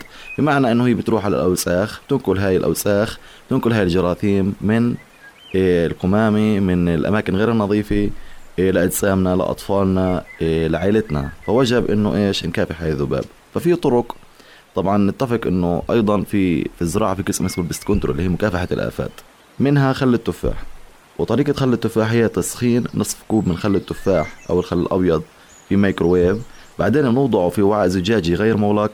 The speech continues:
حيث ينجذب الذباب إلى الزجاجة ولا يخرج. بمعنى أنا عندي خل تفاح بسخنه، بحطه في وعاء زجاجي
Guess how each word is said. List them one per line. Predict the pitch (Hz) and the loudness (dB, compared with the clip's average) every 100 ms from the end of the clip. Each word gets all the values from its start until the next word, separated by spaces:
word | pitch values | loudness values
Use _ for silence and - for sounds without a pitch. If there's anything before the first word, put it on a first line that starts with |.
| - - - _ | -8 -20 -20 _
حيث | 127 151 - 123 123 - 107 | -2 0 2 2 2 -2 -2
ينجذب | 92 127 120 | 0 2 2
الذباب | 107 - 98 117 113 - 104 | 2 0 0 2 2 0 -2
إلى | 101 | 0
الزجاجة | 87 92 104 92 | 0 0 0 2
ولا | 92 87 78 | 2 2 0
يخرج. | - 55 - - - - | 0 -6 -6 -14 -20 -6
بمعنى | 113 143 135 | -2 0 2
أنا | 120 | 2
عندي | 110 110 | 2 0
خل | 110 95 | 0 -2
تفاح | 92 - 95 98 101 | -4 -4 -4 -4 -4
بسخنه، | 95 - - - 90 120 - - - | -4 -4 -6 -2 -2 -2 -6 -20 -10
بحطه | 82 123 - 90 | -4 -2 -2 0
في | 90 | 0
وعاء | 85 92 107 - - - - - 82 | 0 2 0 -2 -6 -20 -20 -12 -4
زجاجي | 87 101 92 80 98 | -2 2 0 0 -2